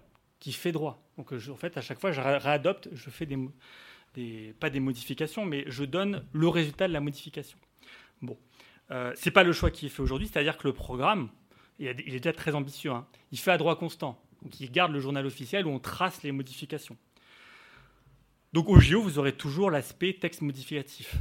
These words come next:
Euh, mais en tous les cas, tel qu'est conçu l'outil, bah, si pour une raison politique et juridique, demain, on voulait faire autre chose,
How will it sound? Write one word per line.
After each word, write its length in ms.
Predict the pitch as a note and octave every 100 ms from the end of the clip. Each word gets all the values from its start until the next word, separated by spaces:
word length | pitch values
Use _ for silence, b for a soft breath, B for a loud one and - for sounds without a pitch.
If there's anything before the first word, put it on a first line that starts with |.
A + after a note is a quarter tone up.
| -
Euh, 420 | G3 C3+ A#2+ A2+ A2 A2+ C3+ F3 A#3 - - _ _ _
mais 200 | F3 E3+
en 80 | F3+
tous 160 | F3+ D#3
les 80 |
cas, 360 | D3 G#3 A#3+ - _ _ _ _ _ _ _ -
tel 160 | F#3+
qu'est 100 | F#3+
conçu 320 | F3+ E3+ -
l'outil, 480 | D3+ D3 - C4 A#3+ -
bah, 120 | - _ -
si 300 | - G3 F#3
pour 240 | C#3+ C3
une 80 | C3
raison 400 | C3+ B2+ D3 A#2+
politique 460 | - D#3+ D#3 E3+
et 80 | D#3
juridique, 400 | C3+ C#3+ D3+ D#3
demain, 240 | C3+ D#3 E3+
on 80 |
voulait 320 | B2+ A#2+ B2 A#2
faire 220 | - C#3
autre 180 | A#2+ B2+
chose, 320 | - A3 G3+